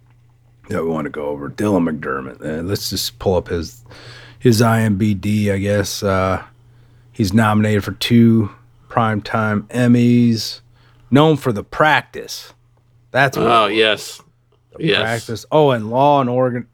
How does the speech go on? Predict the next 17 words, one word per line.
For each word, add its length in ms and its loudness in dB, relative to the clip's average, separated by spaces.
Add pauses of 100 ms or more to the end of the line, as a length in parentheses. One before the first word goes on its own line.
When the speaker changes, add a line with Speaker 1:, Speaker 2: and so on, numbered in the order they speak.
(120)
Speaker 1:
Law 280 4
and 100 0
Order 300 0
Organized 600 -6
Crime. 680 -10
Oh, 320 -4 (720)
yeah, 140 -8
fifteen 600 0
episodes 680 -6
there. 340 -4
Spec-, 340 0 (280)
Special 420 0
Victims 720 -4
Unit 400 -6 (240)
one 480 -4
there, 300 -6
but 200 -8